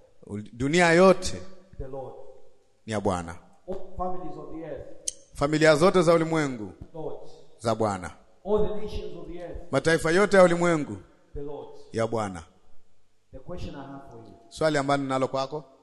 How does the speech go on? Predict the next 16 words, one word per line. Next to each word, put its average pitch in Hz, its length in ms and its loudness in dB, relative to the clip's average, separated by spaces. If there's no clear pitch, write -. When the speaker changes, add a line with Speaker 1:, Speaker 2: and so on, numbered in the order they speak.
Speaker 2:
As - 160 -18
I 147 120 -14
close. 135 380 -14
Speaker 1:
Na, 135 280 -2
nikiondoka, 139 520 -4
ni, 131 180 -8
na, 135 80 -2
wakati 156 320 -4
nafunga 139 360 -2
hapa. 101 240 -8
Speaker 2:
Is, 143 120 -18
are 135 200 -14
you 185 140 -12
a - 340 -10
fruitful - 320 -16
Christian? - 320 -18